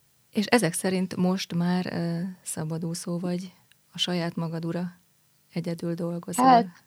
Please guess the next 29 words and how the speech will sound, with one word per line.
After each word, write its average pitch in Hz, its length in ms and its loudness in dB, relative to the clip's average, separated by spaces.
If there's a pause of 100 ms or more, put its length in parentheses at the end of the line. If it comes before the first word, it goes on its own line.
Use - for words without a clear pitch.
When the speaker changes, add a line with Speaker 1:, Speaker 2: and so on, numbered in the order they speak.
(200)
Speaker 2:
igen, 220 400 0
egyedül 196 420 -2
dolgozom, 202 640 -8
Speaker 1:
Mhm. 202 120 0
Speaker 2:
ami 196 260 0 (240)
jó, 180 220 2 (100)
jó 247 180 10
is, 240 140 4
meg 208 200 4
rossz 185 340 -4
is, - 260 -10
Speaker 1:
Aha. 185 220 0
Speaker 2:
igen. 185 260 -6 (100)
Tehát 185 300 -6 (800)
szabadság 208 640 4
van 214 240 -8
benne, 214 560 -10
valóban 180 720 -8 (320)
dönthetek 185 680 -6
dolgokban, 180 840 -4 (360)
nem, 170 400 -6
nem 208 200 4
más 180 320 6
döntéseit 165 760 -4
kell 170 220 -6
megvalósítanom, 180 1000 -4
tehát 175 320 -4
én, 175 260 2
én 175 260 -4